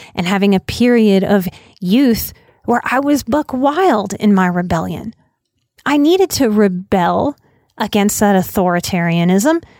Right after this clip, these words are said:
but that rebellion was too much of a pendulum swing because we don't know how to be grounded, centered in the middle ground when we come from dysfunction. We swing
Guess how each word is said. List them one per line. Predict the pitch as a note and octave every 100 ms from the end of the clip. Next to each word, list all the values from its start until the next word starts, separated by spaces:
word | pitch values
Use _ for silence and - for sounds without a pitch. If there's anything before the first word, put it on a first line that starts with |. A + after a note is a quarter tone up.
| _ _ _ _ _ _ _ _ _ _
but | G#3+
that | A#3 B3+
rebellion | B3+ G#3 A#3+ C4 B3+ B3
was | G3+ A3+ A3
too | - -
much | B3+ B3 -
of | G#3+
a | A3
pendulum | - G3 A#3 A3+ G3+ G3
swing | G3 - - F#3 E3+ F3
because | F3 F3+ G3+
we | G3
don't | F#3+ G#3 A3 B3
know | A3 A3+
how | A3+
to | G#3 F#3+
be | F#3 -
grounded, | F3+ F3 G3 A3 B3+ B3+ _ _ _ _
centered | - - G#3 G#3 G#3 A#3+ A#3+
in | - G3+
the | G3
middle | F3+ F#3 G3 A3 A3+ G#3+
ground | F#3 E3 D#3+ F3 G3 A3 - _ _ _ _ _
when | G#3 G3+
we | G3+
come | - G3
from | - F#3+
dysfunction. | F3+ E3+ - F3+ E3 - - - _ _ _ _ _ _ _ -
We | G3 A3
swing | - - A3 C4 C4 F3+